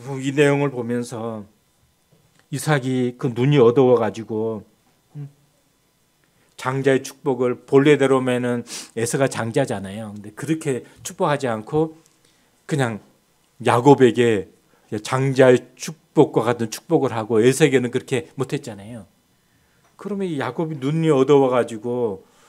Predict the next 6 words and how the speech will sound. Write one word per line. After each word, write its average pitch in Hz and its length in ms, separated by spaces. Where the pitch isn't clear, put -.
그냥 131 140
속아가지고 180 680
그렇게 - 280
하는 147 180
건데, 120 320
아니, 214 320